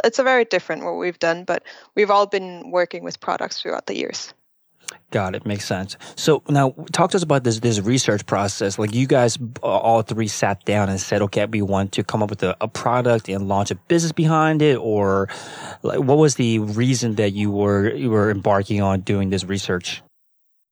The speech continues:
Speaker 1: Well, um, we were all working on different projects. Um, the two other designers is my brother and, uh, and his, um, partner in crime. And,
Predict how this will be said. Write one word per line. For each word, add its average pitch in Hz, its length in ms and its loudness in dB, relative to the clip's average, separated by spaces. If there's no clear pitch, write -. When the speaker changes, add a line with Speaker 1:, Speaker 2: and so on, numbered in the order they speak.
Speaker 1:
Well, 226 180 4
um, 196 380 0
we 208 60 -2
were 226 160 6
all 254 220 4
working 214 300 0
on 196 140 2
different 196 320 -2
projects. 190 640 -2
Um, 175 560 -2
the 190 120 0
two - 160 0
other 180 200 2
designers 180 580 0
is 170 260 -2
my 165 140 2
brother 208 460 2
and, 180 320 0
uh, 175 380 2
and 180 120 0
his, 175 480 -4
um, - 440 -4
partner 220 440 -2
in 190 140 -4
crime. 196 400 -2
And, 196 360 2